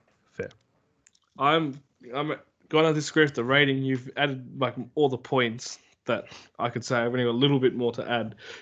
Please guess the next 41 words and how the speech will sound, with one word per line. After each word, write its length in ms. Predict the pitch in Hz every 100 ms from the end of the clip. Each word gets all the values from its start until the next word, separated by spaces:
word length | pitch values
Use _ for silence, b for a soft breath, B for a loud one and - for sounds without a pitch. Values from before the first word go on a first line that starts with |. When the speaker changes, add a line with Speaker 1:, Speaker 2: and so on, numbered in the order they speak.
| B
Speaker 2:
pretty 160 | - 123
much. 220 | 120 117 B B -
I'm 80 | 143
gonna 100 | 151
give 180 | 139 127
Bailey 300 | 131 131 131
Biondi 340 | 127 123 123
Odo 200 | 120 120
a 80 | 117
four 340 | - 135 127
out 80 | 120
of 80 | 117
five. 320 | 120 110 113 -
I 120 | - 123
think, 300 | 127 120 107
you 100 | 120
know, 220 | 120 120 120 B B B B _ -
I 100 | 127
don't 80 |
know 80 | 131
if 100 | 123
I'm 120 | 131 123
doing 180 | 135 120
it 60 |
'cause, 160 | 131 127
you 220 | 101 123
know, 60 | 123
the 80 | 120
young 180 | 127 123
age 280 | 123 127
from 260 | 123 131 117
Jersey 300 | 117 127 127
Flag 280 | 117 127 120
into 200 | 120 117
the, 200 | 117 110
uh, 180 | 117 110
N 140 | 120
R 160 | 117 120
L, 100 | 131
but 120 | 127
pl-, 120 | 160